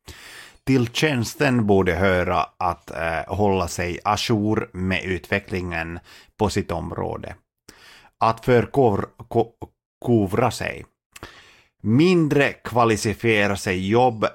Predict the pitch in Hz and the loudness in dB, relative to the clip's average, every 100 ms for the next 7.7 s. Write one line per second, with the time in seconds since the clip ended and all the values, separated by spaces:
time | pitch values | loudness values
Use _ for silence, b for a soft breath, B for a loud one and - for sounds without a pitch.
0 | - 101 104 104 98 92 90 90 87 - | -6 -4 0 2 2 2 2 2 0 -2
1 | _ _ - 110 107 123 120 104 95 101 | _ _ -8 0 2 4 4 2 2 2
2 | 95 92 85 - - _ 92 - 98 87 | 2 0 -6 -10 -12 _ -12 -4 -4 -2
3 | - 117 104 98 90 87 - 95 101 92 | -2 0 2 2 0 -2 -4 -2 0 0
4 | 87 90 87 85 95 90 90 - 110 104 | -2 -4 -4 -4 -4 -2 -4 -6 -8 -8
5 | 82 69 _ - _ _ B B B B | -10 -16 _ -20 _ _ B B B B
6 | B 117 104 101 98 107 95 117 127 - | B -2 2 2 4 4 4 2 -2 -6
7 | 113 135 139 131 95 87 | -2 2 2 2 0 -2